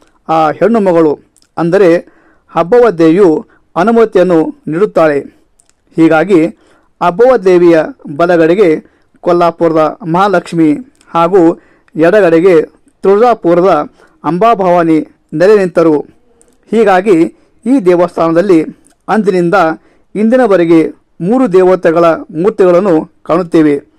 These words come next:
ಹಬ್ಬದ ದಿನದಂದು ಜನಿಸಿ ಬಂದ ಕಾರಣಕ್ಕಾಗಿ ಈ ದೇವತೆಯನ್ನು ಹಬ್ಬವಳೆಂದು, ಕಾಲಾಂತರದಲ್ಲಿ ಹಬ್ಬವ ದೇವಿ ಹೋಗಿ ಹಬ್ಬವ ದೇವಿ ಎಂದು ಕರೆಯುವುದು ರೂಢಿಯಲ್ಲಿದೆ.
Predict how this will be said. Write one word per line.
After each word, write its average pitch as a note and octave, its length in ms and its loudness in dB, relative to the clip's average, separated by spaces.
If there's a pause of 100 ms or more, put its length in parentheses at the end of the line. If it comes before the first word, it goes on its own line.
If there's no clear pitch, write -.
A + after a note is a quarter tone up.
(640)
ಹಬ್ಬದ A3 400 -2 (420)
ದಿನದಂದು G3+ 460 0 (360)
ಜನಿಸಿ G#3+ 320 -2
ಬಂದ F#3 240 -2 (480)
ಕಾರಣಕ್ಕಾಗಿ E3 640 -2 (560)
ಈ E3 100 -2
ದೇವತೆಯನ್ನು F3+ 720 0 (460)
ಹಬ್ಬವಳೆಂದು, D#3+ 720 0 (720)
ಕಾಲಾಂತರದಲ್ಲಿ G3+ 720 0 (600)
ಹಬ್ಬವ A#3 420 0
ದೇವಿ F3+ 300 2
ಹೋಗಿ E3 380 2 (640)
ಹಬ್ಬವ G3+ 340 0
ದೇವಿ F3+ 260 2
ಎಂದು F3 260 2 (360)
ಕರೆಯುವುದು E3 460 2 (480)
ರೂಢಿಯಲ್ಲಿದೆ. D#3+ 600 0